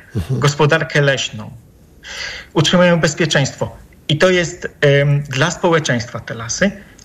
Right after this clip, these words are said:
Speaker 2: I mamy całą resztę lasów, w których prowadzimy surowcową gospodarkę. Czyli rozdzielamy te trzy funkcje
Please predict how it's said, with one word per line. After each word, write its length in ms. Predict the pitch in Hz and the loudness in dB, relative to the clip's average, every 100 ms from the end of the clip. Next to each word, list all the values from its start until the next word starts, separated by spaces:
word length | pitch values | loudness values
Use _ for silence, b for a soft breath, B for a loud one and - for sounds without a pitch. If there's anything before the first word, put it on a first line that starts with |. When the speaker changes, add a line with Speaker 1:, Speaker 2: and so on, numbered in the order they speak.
| - | -4
Speaker 2:
I 80 | 170 | 2
mamy 300 | 160 170 160 143 | 2 2 0 -2
całą 500 | - 165 240 240 175 | -2 0 2 4 4
resztę 760 | 151 165 196 - - - 110 101 - | 4 2 2 -2 -6 -8 -8 -12 -4
lasów, 560 | 139 131 113 - 196 - - - | 0 0 0 -2 -2 -4 -14 -18
w 40 | - | -12
których 400 | - 160 151 147 | 0 2 2 2
prowadzimy 520 | 156 143 131 196 214 | 2 2 2 0 0
surowcową 680 | - 170 147 - 165 180 160 | 0 0 0 0 2 2 2
gospodarkę. 640 | 147 - 123 123 - - - - | 0 0 0 0 -4 -10 -14 -4
Czyli 380 | - 151 151 151 - - | 2 4 4 0 -6 0
rozdzielamy 680 | 156 160 120 139 208 262 | 2 2 2 0 0 0
te 140 | - 180 | 0 -2
trzy 260 | - - | 0 0
funkcje 600 | 185 - 113 - - 110 | 0 -2 -4 -6 -10 -10